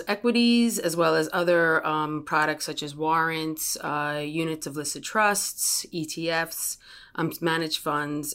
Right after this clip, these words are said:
and other, um, even Australian government bonds for retail customers. The trades that are executed on approved market operators,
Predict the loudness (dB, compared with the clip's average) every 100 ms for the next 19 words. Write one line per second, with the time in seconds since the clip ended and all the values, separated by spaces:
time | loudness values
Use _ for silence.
0 | -8 -8 -8 -10 -8 -6 -4 -2 -4 -4
1 | -6 -4 -2 0 0 0 -2 0 0 0
2 | -2 -4 -4 -2 0 0 -4 -10 -12 _
3 | _ -6 -4 -2 -4 -6 -6 -8 -6 -6
4 | -6 -6 -8 -8 -10 -12 _ _ _ _
5 | _ _ _ _ -12 -2 2 4 4 4
6 | 4 4 2 2 2 0 -4 -6 -4 -2
7 | 0 0 0 -2 -2 -2 -2 -2 -2 0
8 | 0 -2 2 2 2 2 0 0 -2 -2